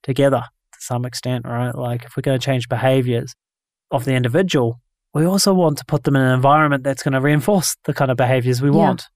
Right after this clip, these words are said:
Speaker 1: rather
Speaker 2: Yeah.
Speaker 1: than "Oh man, I've just done all this development," but now I go back to my job and I hear a totally different message about what's expected of me.
Speaker 2: Yeah.
Speaker 1: That
Speaker 2: And
Speaker 1: doesn't work. It's not
Speaker 2: Uh, it,
Speaker 1: congruent.
Speaker 2: it's so important. But I think even, you know, even having the conversation at a team level around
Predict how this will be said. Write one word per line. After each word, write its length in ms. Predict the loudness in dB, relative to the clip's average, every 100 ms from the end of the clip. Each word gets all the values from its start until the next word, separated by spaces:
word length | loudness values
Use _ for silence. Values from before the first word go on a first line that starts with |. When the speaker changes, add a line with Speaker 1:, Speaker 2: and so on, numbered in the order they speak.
| _ 0
Speaker 1:
rather 240 | 2 4
Speaker 2:
Yeah. 40 | 2
Speaker 1:
than 260 | 2 0 -6 _ _ _ _
"Oh 200 | -2 0
man, 160 | 2 2
I've 60 | 0
just 140 | 0
done 160 | 2 2
all 80 |
this 120 | 0 0
development," 480 | 2 4 2 0
but 140 | -2 0
now 180 | 2 2
I 60 |
go 120 | 2
back 200 | 2 0 -2
to 60 |
my 100 | -8
job 220 | -2 -2 0
and 80 |
I 80 | 0
hear 200 | 2 2
a 60 | 2
totally 400 | 2 2 4 2
different 280 | 0 0 0
message 340 | 0 -2 -4
about 220 | -4 -4
what's 220 | -4 -4
expected 440 | -8 -6 -6 -4 -4
of 180 | -4 -2
me. 120 | 0
Speaker 2:
Yeah. 280 | 2 0 -4 _ _ -8 -2
Speaker 1:
That 40 |
Speaker 2:
And 140 | -2 0
Speaker 1:
doesn't 260 | 2 2
work. 260 | 4 2 0
It's 180 | -10 -10
not 220 | -6 -8 -6 -4
Speaker 2:
Uh, 40 |
it, 80 | 0
Speaker 1:
congruent. 240 | 0 2
Speaker 2:
it's 180 | 0 0
so 160 | 2 4
important. 480 | 2 2 0 2 2
But 60 |
I 40 | 2
think 240 | 2 2 2
even, 400 | 4 4 4 2 0
you 100 | 2
know, 80 | 2
even 240 | 4 4
having 240 | 4 6 4
the 80 | 4
conversation 640 | 2 2 2 2 2 0
at 80 | 0
a 60 | -2
team 340 | 0 2 4
level 380 | 2 2 0 0
around 560 | 0 2 2 2 2